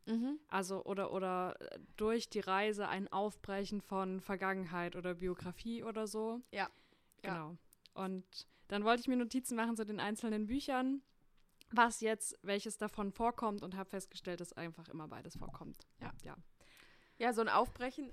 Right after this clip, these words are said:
Speaker 1: also Aufbrechen im Sinne von Losgehen ist ja auch immer was zurücklassen, ne? Also was mit, mit etwas anderem brechen.
Speaker 2: Mhm.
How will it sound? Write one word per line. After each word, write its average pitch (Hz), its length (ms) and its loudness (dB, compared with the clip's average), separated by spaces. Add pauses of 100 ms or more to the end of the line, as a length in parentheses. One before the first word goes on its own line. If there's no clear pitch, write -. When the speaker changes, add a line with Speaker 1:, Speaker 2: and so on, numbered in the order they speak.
(100)
Speaker 1:
also 220 160 2 (240)
Aufbrechen 240 440 0
im 220 120 -6
Sinne 226 200 -2
von 214 300 -4 (800)
Losgehen 226 760 0
ist 214 160 -6
ja 190 100 0
auch 202 80 -4
immer 202 200 -4
was 196 160 -6
zurücklassen, 185 580 -8
ne? 262 160 -6 (100)
Also 196 180 0
was 202 160 0
mit, 220 300 0
mit 220 180 0
etwas 196 280 0
anderem 190 360 -2
brechen. 180 320 -6
Speaker 2:
Mhm. 208 240 -2